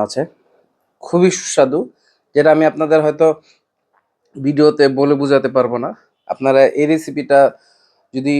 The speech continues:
বাসায় ট্রাই করেন আপনাদের অবশ্যই ভালো লাগবে। আর ভালো না লাগলে আমাকে কমেন্টস করে জানাবেন যে ভালো লাগেনি,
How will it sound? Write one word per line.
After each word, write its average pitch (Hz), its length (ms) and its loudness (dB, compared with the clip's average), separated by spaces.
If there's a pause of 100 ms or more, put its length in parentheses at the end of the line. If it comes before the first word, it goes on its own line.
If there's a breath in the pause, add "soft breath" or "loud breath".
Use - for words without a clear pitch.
(600)
বাসায় 143 400 0
ট্রাই 139 180 4
করেন 156 340 -2 (200)
আপনাদের 131 320 -2
অবশ্যই 147 460 -2
ভালো 123 160 -2
লাগবে। 101 300 -6 (420 soft breath)
আর 123 120 4
ভালো 156 240 2
না 180 140 2
লাগলে 180 240 2
আমাকে 156 220 -2
কমেন্টস 147 360 -6
করে 135 260 -6
জানাবেন 120 320 -6 (400)
যে 127 100 0
ভালো 131 240 4
লাগেনি, 123 400 0